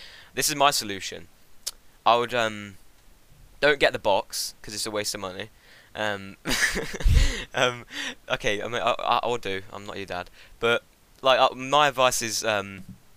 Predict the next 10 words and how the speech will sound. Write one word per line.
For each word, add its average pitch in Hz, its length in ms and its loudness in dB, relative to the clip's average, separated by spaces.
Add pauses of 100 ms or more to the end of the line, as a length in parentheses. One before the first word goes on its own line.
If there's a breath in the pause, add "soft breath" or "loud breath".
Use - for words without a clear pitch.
(300)
don't 151 160 2
get 147 100 4
the 135 60 -6
box. - 580 -2 (680 soft breath)
Just - 280 -2
if, - 180 -8 (160)
and 120 220 -4 (180)
get 160 160 4
the 151 80 0
poster, 117 600 0